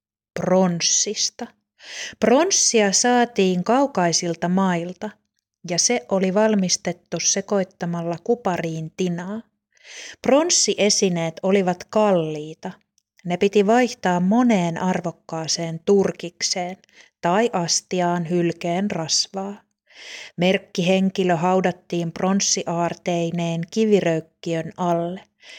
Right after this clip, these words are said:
ja vielä tänäkin päivänä tuollaisia hiiden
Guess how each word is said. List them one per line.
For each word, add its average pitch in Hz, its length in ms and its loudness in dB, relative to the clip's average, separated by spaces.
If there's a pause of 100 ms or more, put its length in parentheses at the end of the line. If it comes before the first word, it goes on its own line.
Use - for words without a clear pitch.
(120)
ja 151 100 -4
vielä 202 280 4
tänäkin 240 640 0
päivänä 165 560 0
tuollaisia 185 880 2
hiiden 180 480 0